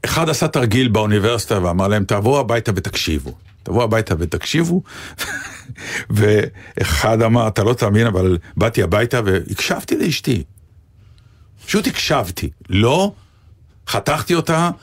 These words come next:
לא, חיכיתי שהיא תסיים את כל מה שהיא אמרה, והיא אומ-,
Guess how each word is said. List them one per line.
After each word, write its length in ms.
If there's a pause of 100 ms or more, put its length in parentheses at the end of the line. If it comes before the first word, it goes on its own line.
(200)
לא, 160 (220)
חיכיתי 540
שהיא 160
תסיים 500
את 60
כל 140
מה 120
שהיא 180
אמרה, 240 (420)
והיא 200
אומ-, 200